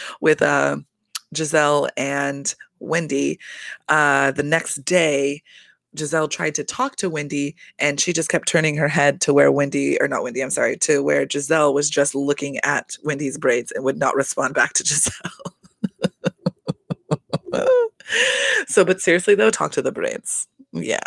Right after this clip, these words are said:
<laughs> Uh, Oh my goodness,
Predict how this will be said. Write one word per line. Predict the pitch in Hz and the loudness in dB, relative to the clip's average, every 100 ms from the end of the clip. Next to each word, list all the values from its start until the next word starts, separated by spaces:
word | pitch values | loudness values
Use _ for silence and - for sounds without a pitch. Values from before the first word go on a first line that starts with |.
| - _ _ - | -10 _ _ -4
<laughs> | - - - 269 - 453 - 392 - 440 - - - - - _ - _ _ _ _ _ - | -2 -2 0 0 4 2 2 -16 -2 -2 -2 -8 -8 -16 -20 _ -12 _ _ _ _ _ -8
Uh, | - 67 - - - 55 - - - - - - - - - - - | -6 -4 -6 -6 -6 -6 -6 -6 -4 -4 -4 -4 -4 -6 -8 -4 4
Oh | 196 196 185 180 | 6 6 6 6
my | 170 160 | 4 2
goodness, | 165 151 151 151 | 2 2 0 0